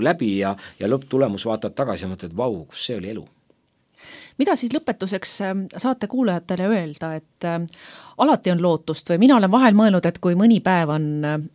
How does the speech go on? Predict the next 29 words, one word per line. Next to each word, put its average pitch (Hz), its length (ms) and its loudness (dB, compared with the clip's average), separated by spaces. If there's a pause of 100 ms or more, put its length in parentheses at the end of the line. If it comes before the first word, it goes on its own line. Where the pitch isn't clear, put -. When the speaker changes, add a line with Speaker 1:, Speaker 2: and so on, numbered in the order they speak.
Speaker 2:
õhtuti 175 260 -2
magama 160 300 0
minnes, 151 380 -4
et - 200 -12
kui 165 140 -4
mõni 202 200 2
päev 165 200 0
on 156 100 0
olnud 151 240 -2
ääretult 156 500 0
keeruline 143 580 -4 (260)
ja 156 160 2
olukorrad 156 800 2
ongi 185 280 4
sellised, 151 420 -4
et - 400 -6
vahel 156 300 0
tee 185 220 4
on 135 80 2
nagu 147 180 -4
püsti - 300 2
su 151 160 -6
ees, 151 220 -6 (960)
siis - 180 0
ma 180 140 4
olen 165 340 2 (300)
mõelnud, 165 300 4 (100)
et - 140 -8
aga 156 420 0